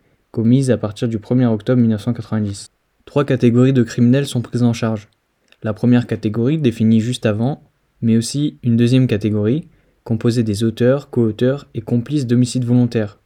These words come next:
ou de tout acte ayant conduit aux blessures, voire à la mort d'une personne. Enfin, une troisième catégorie, regroupant les auteurs d'atteintes graves sans intention de causer la mort. Les procès débutent alors dès l'adoption de la loi,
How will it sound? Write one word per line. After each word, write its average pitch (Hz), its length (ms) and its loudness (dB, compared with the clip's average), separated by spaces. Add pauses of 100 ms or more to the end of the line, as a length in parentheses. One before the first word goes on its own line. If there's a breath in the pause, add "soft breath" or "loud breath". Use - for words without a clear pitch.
(140)
ou 110 60 -4
de 107 100 -2
tout 107 260 -10
acte 123 320 -2
ayant 110 240 0
conduit 120 300 0
aux 120 100 2
blessures, 117 540 -2
voire 110 260 -4
à 104 60 -2
la 104 100 -2
mort 123 220 2
d'une 117 180 0
personne. 107 440 -4 (680)
Enfin, 117 420 -2 (400 soft breath)
une 120 120 -2
troisième 131 340 0
catégorie, 113 600 0 (340 soft breath)
regroupant 113 460 -2
les 110 180 2
auteurs 120 260 -2
d'atteintes 110 360 0
graves 117 440 -2
sans 135 320 -4
intention 113 460 -2
de 120 80 0
causer 110 260 0
la 110 120 2
mort. 104 260 -4 (960)
Les 123 140 4
procès 131 380 0
débutent 113 380 -2
alors 131 440 2
dès 135 180 2
l'adoption 135 420 0
de 131 80 2
la 123 80 4
loi, 110 240 0